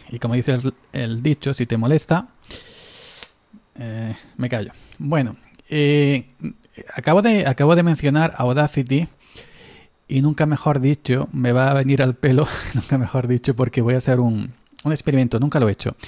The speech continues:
Voy a compilar con todos vosotros en directo, aquí en vivo y en directo. Voy a compilar con, para, eh, en el vídeo, para vosotros y para vosotras, eh, pa-, para vosotros jugadores.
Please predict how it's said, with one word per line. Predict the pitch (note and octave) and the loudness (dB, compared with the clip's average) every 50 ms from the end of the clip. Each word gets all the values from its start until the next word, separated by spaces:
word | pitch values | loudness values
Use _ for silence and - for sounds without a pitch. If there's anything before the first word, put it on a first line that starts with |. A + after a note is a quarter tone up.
| - - - - - - _ - | -20 -20 -20 -20 -20 -20 _ 0
Voy | C3+ D3 E3 | 4 4 4
a | F3 - | 4 4
compilar | - F3+ D#3 - D#3 C#3+ D3 C3+ - | 4 2 2 4 2 4 4 2 2
con | - C3+ B2 - | 2 0 2 2
todos | C#3 C3+ D3+ D3+ | 2 4 4 4
vosotros | D3 C#3 - - C#3+ B2+ D3 C#3 B2+ - | 2 2 0 0 0 0 0 -2 -2 0
en | C3 A#2+ | 0 0
directo, | A#2 A#2+ C3 B2+ - - B2+ | 2 0 0 -2 0 -2 -2
aquí | A2+ B2+ B2+ | 0 2 0
en | B2 B2+ | 2 4
vivo | B2+ B2 | 4 4
y | A#2+ A2+ | 2 2
en | A2 | 0
directo. | A2 A2 A#2 B2 - - C#3+ F3 G3 - _ - - - - - - - - _ _ | 0 -2 -2 -4 -2 -2 -2 -2 -2 -6 _ -20 -20 -20 -20 -20 -20 -20 -20 _ _
Voy | - B2 C#3 D3 | -4 0 0 0
a | C#3 | 2
compilar | - D3+ C#3+ C3+ - C#3+ C3+ C#3 C#3+ D3 D3+ D3+ C#3 | 2 0 -2 0 0 0 2 4 4 4 2 2 0
con, | - - - | -2 -4 -4
para, | _ - C#3 B2+ - - - | _ -4 -4 -2 -2 -2 -4
eh, | - - A#1 - - - - A2+ - A#2 A2+ A2 A2 A2+ A2 A2 A#2 A2+ A2+ - - - B2 | -4 -6 -8 -8 -8 -6 -6 -4 -4 -4 -4 -4 -4 -6 -6 -6 -6 -8 -8 -8 -8 -6 -6
en | A#2 A#2 A#2 | -4 -4 -2
el | A#2 A2+ A2+ | -2 -4 -4
vídeo, | A#2+ B2+ C3+ D#3 D#3+ D3+ C#3 C#3 C3+ C#3+ D#3 - - - _ - - - - - - _ _ _ | -4 0 4 4 6 6 6 6 4 4 2 -4 -10 -20 _ -20 -20 -20 -20 -20 -20 _ _ _
para | - A2+ A2 A2+ A2 | -8 -6 -4 -4 -4
vosotros | G#2+ - - C3+ A#2+ - B2+ B2 - A#2 | -4 -4 -4 -4 -4 -2 -4 -6 -6 -4
y | |
para | A#2+ A#2 A#2 | -4 -4 -4
vosotras, | G#2+ G#2+ - - B2 C3 C3+ C#3 C3 - - - - - - - - - - _ _ _ | -4 -4 -4 -4 -4 -2 -2 -2 -4 -4 -10 -20 -20 -20 -20 -20 -20 -20 -20 _ _ _
eh, | - - - - - - - | -10 -8 -8 -6 -8 -8 -6
pa-, | - A#2 - _ _ - | -8 -8 -8 _ _ -8
para | A2+ G#2+ G#2 | -6 -6 -6
vosotros | G2+ - - A#2 A2 - G#2+ G2 - | -6 -4 -6 -6 -6 -6 -10 -10 -10
jugadores. | - - A2+ A2 A2+ G#2+ A2 G#2+ G2 - - - - | -8 -8 -6 -6 -6 -6 -6 -6 -6 -8 -12 -14 -18